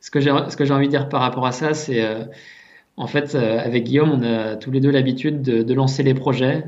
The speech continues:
euh, de faire un maximum et, et puis, euh, parfois avoir des bonnes surprises. Je vais prendre deux exemples. Euh, Guillaume avait, euh, dans un premier temps, euh, rêvé de, d'être, entre guillemets, le, le champion de son club. On avait les,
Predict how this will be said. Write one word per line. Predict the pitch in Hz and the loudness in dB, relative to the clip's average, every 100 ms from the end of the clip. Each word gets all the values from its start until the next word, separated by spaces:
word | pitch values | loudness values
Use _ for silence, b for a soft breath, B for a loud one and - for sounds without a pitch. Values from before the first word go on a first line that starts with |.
| - | -8
euh, | 123 113 113 110 113 127 - - | -8 -6 -4 -6 -8 -8 -6 -2
de | 131 | -2
faire | - 135 | 0 2
un | 131 | 4
maximum | 139 135 143 139 165 | 4 2 0 2 2
et, | 151 120 - | 2 0 -2
et | 131 | -6
puis, | - 139 135 127 | -6 -4 0 2
euh, | |
parfois | 117 127 - 151 | 2 -2 -2 0
avoir | 151 139 | 0 2
des | 135 | 2
bonnes | 135 | 2
surprises. | 135 139 135 131 127 - B B B B B | 0 -4 -2 -2 -2 -6 B B B B B
Je | - | -10
vais | 131 | -4
prendre | 135 131 | 2 4
deux | 131 | 4
exemples. | 131 123 117 - 165 | 4 2 -2 -4 -10
Euh, | - 131 117 117 113 | -8 -8 -6 -6 -6
Guillaume | 113 135 143 | -2 2 4
avait, | 120 117 117 113 | 4 2 4 2
euh, | 107 110 | 2 -4
dans | 117 120 | -4 -4
un | |
premier | 117 123 120 | -4 0 0
temps, | 117 139 139 | 2 2 2
euh, | 123 113 117 | 2 0 -4
rêvé | 117 127 131 139 139 | -4 0 2 2 2
de, | 123 110 110 B B B | 0 -2 -6 B B B
d'être, | - 117 - | -6 -4 -4
entre | 123 135 | -4 -2
guillemets, | 135 135 135 | 2 4 4
le, | 131 | 2
le | - 135 | 0 -4
champion | 135 135 139 | -4 -4 -4
de | 139 | -4
son | - - - 143 | -6 -10 -6 -4
club. | 135 151 139 | 0 0 2
On | 127 | 0
avait | 117 120 | 0 0
les, | 120 113 | 0 -2